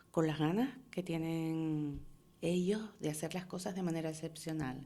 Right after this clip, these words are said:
Si vieses cuando planteábamos las jornadas estas del turismo,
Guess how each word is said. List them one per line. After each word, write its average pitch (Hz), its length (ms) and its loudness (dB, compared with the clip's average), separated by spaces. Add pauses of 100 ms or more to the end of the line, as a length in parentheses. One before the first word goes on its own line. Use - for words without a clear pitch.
(560)
Si - 160 0
vieses 190 560 4
cuando 160 340 -2
planteábamos 160 680 2
las 156 160 0
jornadas 160 380 0
estas 165 220 -4
del 160 300 -2
turismo, 151 480 -2